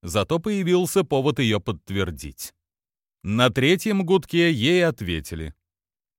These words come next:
«Приемная генерала Бакифа», произнес секретарь. «Я старший курсант Иризи Ар-Алани», представилась Зиара.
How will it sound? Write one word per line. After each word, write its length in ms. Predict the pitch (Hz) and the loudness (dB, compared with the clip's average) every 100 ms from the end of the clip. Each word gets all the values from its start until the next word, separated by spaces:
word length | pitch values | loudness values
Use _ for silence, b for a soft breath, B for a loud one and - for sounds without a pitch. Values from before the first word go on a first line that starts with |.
| _ | _
«Приемная 600 | - 104 92 95 156 190 | 0 2 2 0 0 -2
генерала 680 | 170 185 170 104 104 156 165 | 0 0 2 2 2 -2 -4
Бакифа», 1120 | 131 80 80 123 - - 78 71 - 71 67 _ _ _ | -6 -6 -4 -4 -10 -12 -10 -10 -10 -10 -10 _ _ _
произнес 540 | 98 98 82 90 90 | -2 -2 -2 -4 -4
секретарь. 680 | - 95 92 90 90 85 73 _ _ _ _ _ _ _ | -6 -8 -6 -4 -4 -4 -8 _ _ _ _ _ _ _
«Я 220 | 113 147 | -2 -2
старший 440 | - 170 151 160 139 | 2 0 2 0 0
курсант 680 | 156 147 160 156 147 - _ _ | 0 2 2 2 0 -8 _ _
Иризи 640 | 131 143 175 127 165 160 - | 2 4 2 2 2 2 0
Ар-Алани», 960 | 135 151 147 - 147 156 151 92 78 - _ - | 2 2 2 0 2 4 2 0 -4 -8 _ -6
представилась 760 | 113 - - 107 98 101 95 | -4 -4 0 0 0 -2 -4
Зиара. 500 | 80 101 95 92 | -2 -2 0 -2